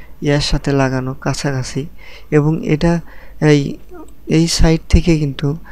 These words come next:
বাম সাইড থেকে কিন্তু স্পেস নিয়ে নিছে এবং এই সাইডেও কিছু স্পেস আমাদের নিয়ে নিছে। মূলত ব্লক, উম, কোডের মাধ্যমে আমরা এভাবে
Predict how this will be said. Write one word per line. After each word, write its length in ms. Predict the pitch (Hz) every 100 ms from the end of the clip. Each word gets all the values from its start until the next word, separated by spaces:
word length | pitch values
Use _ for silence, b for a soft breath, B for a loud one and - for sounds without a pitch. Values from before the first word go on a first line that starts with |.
| B B B -
বাম 240 | 143 151 151
সাইড 240 | - 151 -
থেকে 200 | 160 160
কিন্তু 400 | 165 156 156 151 -
স্পেস 460 | 151 - 156 156 -
নিয়ে 160 | 160 147
নিছে 380 | 139 139 160 165 B B B B
এবং 300 | 156 147 156
এই 80 | 160
সাইডেও 480 | 151 156 151 170 180
কিছু 440 | - 156 - 185 214 B B B B 139
স্পেস 440 | 156 - 156 -
আমাদের 420 | 156 143 143 165
নিয়ে 220 | 151 151
নিছে। 240 | 127 120 - -
মূলত 240 | 160 160
ব্লক, 380 | 170 160 151 160 - - - 165
উম, 180 | 151
কোডের 320 | 147 151 143 151
মাধ্যমে 460 | 143 139 143 170 - B B -
আমরা 280 | 135 135 139
এভাবে 500 | 135 139 139 151